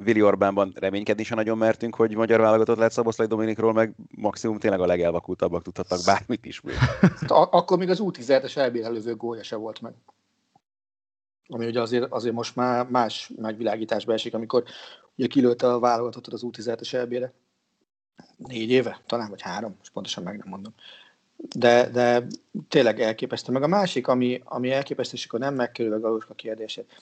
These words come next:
Speaker 2: Én ezt a honosítás kérdést, ezt, ezt azért ketté bontanám. Tehát aki határon túlról érkezett magyar gyökerekkel,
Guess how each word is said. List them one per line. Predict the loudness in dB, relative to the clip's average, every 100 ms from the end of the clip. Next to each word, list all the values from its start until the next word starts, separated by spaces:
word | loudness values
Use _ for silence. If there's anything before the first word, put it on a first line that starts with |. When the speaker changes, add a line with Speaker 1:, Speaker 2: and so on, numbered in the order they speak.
| -16 -14
Speaker 2:
Én | -14 _ -8
ezt | 2
a |
honosítás | 4 4 4 4 4 4
kérdést, | -2 0 -2 -2
ezt, | -6 -8
ezt | -16 -8
azért | -6
ketté | 0 0 0 -6
bontanám. | -6 -10 -10 -10 -20 _ _ _
Tehát | -2
aki | -2 0 0 0 -2 -8
határon | 0 2 4 4 2 -4 -14 _ _ -10
túlról | -2 2 2 2
érkezett | -2 -4 -6 -6 -6
magyar | -4 -4 -6
gyökerekkel, | -8 -6 -2 -2 -2 0 0